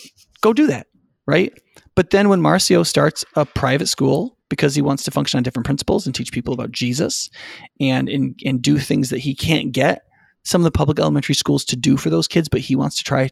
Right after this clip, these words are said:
to, that are helpful, God bless him, right? And, and so you,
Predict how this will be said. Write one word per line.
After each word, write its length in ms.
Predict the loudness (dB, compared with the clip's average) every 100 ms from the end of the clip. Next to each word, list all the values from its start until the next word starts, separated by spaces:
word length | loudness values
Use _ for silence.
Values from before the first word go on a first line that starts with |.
| _
to, 180 | -6 -6 -8 _ -20 _
that 100 | -4 -2
are 40 |
helpful, 440 | -2 -2 -2 -2 _ _ _ -20 _
God 220 | 0 2 4
bless 320 | 2 4 2
him, 180 | 0 -2 _ _ _ _ _ _
right? 240 | 2 4 4
And, 200 | 2 2
and 240 | -2 -2 0
so 160 | 4
you, 240 | 4 4